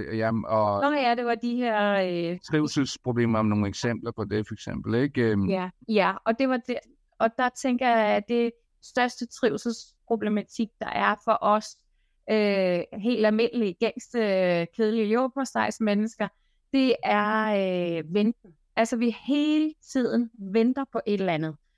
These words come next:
Speaker 1: Mm.
Speaker 2: Og vi mener, at vores venten, øh, der skal komme et eller andet udefra. Vi kan gå og vente på, at, "Nå, og det er jo også det, vi gør, når vi, øh, gerne vil,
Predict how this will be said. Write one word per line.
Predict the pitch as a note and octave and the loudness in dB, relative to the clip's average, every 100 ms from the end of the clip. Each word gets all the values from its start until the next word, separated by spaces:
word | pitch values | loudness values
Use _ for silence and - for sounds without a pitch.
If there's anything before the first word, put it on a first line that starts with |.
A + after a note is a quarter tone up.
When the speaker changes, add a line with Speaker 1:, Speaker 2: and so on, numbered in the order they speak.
| _ | _
Speaker 1:
Mm. | G#2 | -6
Speaker 2:
Og | A#3 A3+ | -2 2
vi | B3+ | 2
mener, | B3 C4 C4 B3+ | 2 2 2 2
at | - G#3 | 0 -2
vores | G3 G3 F#3 G#3+ | 0 -2 -2 0
venten, | B3 D#4 D#4+ D#4+ _ _ _ _ - | 0 0 -2 -4 _ _ _ _ -2
øh, | A#3+ A3 G#3 | 2 2 0
der | A#3 | 0
skal | A#3 - - | -4 -6 -2
komme | A#3+ A#3 | 2 2
et | |
eller | A3 | 2
andet | G#3 G#3 | 2 0
udefra. | G3 G3+ - C#3 - _ - | -2 -8 -8 -8 -8 _ -6
Vi | A3 | -2
kan | B3 D4 | -2 -2
gå | C4+ B3+ | 0 2
og | A#3+ A3+ | 2 2
vente | A3+ A#3+ C4 B3 | 2 2 -2 -2
på, | A3+ A3+ | 0 2
at, | G#3 G3+ - _ _ _ - | 2 0 -4 _ _ _ -2
"Nå, | G#3 A3 G#3+ | 2 2 2
og | - G3 | 0 -2
det | |
er | |
jo | A#3+ | 0
også | A3+ A#3+ - | 0 0 -2
det, | C4+ | -2
vi | A#3 | -2
gør, | - G#3+ A3 | 0 2 4
når | A#3+ | 2
vi, | G#3+ G3+ G3 F#3 | 2 0 0 0
øh, | F3 E3+ E3+ E3 E3 E3 - | 2 0 0 -2 -4 -6 -2
gerne | G3+ G#3+ | 2 2
vil, | A3 G#3 F3+ | 2 2 2